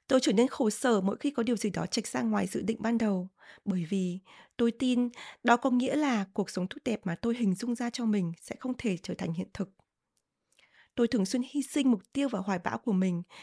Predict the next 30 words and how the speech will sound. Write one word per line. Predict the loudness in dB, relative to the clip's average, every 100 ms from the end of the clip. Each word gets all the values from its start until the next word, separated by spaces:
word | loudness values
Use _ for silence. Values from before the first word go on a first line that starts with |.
| -4
để | -2 0
có | 0
được | 0 0
cảm | -2 -2
giác | -4 -2
an | -2
toàn | 0 0 -2
và | -4
chắc | -8 -8
chắn. | -4 -2 -2 -6 -12 _ _ _ _ _ _ _
Vậy | 0 0 2
nhưng, | 4 4 2 -2 -10 -16 -8
dù | -2 2
đã | 4
làm | 6 6 6
mọi | 4
điều, | 2 4 4 0 -6 _
tôi | -2
vẫn | -2 -2
không | -2 -2
thể | -2
hoàn | 0 -2 -2
toàn | -2 -4
thoát | -8
khỏi | -6 -6 -6
sự | -6 -6
bấp | -8 -4
bênh | -2 -2
trong | -4 -4
đời. | -2 -4 -6